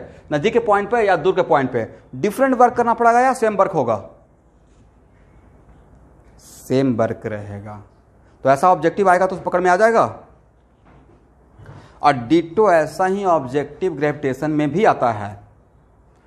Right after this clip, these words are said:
जिसमें आपका जो mass है वो हॉलो स्फीयर में mass है, Mass सिर्फ surface में है लेकिन अंदर में मास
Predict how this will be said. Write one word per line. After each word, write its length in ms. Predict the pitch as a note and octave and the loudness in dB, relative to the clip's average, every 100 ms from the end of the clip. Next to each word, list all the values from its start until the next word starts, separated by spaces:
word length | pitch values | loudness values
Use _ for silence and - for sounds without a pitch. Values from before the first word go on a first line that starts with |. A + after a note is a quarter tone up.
| _ | _
जिसमें 280 | C3 C3 F3 | -12 -2 2
आपका 320 | D#3+ D3+ F3 | 4 2 -2
जो 120 | D#3 D3 | -2 -2
mass 340 | C#3 F3 F3 | -2 -4 -4
है 420 | C3+ D#3 A3 - _ _ | -2 -2 -4 -12 _ _
वो 80 | C3+ | -6
हॉलो 320 | B2+ C#3+ F3+ F3+ | 0 4 4 2
स्फीयर 420 | - E3 E3+ D#3+ - D3+ | -2 -2 0 -2 -10 -4
में 140 | D#3 | 0
mass 300 | D3 D#3+ E3 | 2 0 0
है, 140 | F#3 A#3+ - - _ _ _ _ _ - | -2 -2 -6 -20 _ _ _ _ _ -4
Mass 340 | C#3 F3+ F3+ - | 0 0 0 -2
सिर्फ 160 | F#3+ | -2
surface 460 | F#3+ D#3 D3+ F#3+ F#3+ | 0 0 0 -4 -2
में 120 | F#3+ | 0
है 180 | F#3+ A3 | 2 0
लेकिन 200 | E3 D#3 | 0 -2
अंदर 220 | D3+ E3 | 0 0
में 60 | D#3 | 2
मास 280 | G#3+ F4 | 0 0